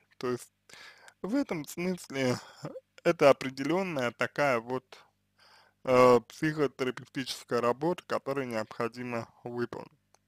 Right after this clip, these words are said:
Которую необходимо провести работу по узнаванию себя, по исследованию себя.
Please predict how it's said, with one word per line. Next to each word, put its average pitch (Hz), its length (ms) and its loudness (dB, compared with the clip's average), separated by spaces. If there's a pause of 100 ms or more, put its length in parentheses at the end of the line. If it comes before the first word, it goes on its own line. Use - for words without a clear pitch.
(920)
Которую 127 340 -2
необходимо 117 520 -4
провести 117 420 -8
работу 123 400 -2
по 135 260 0
узнаванию 117 640 2
себя, 123 400 -2
по 120 260 -6
исследованию - 760 -12
себя. - 280 -16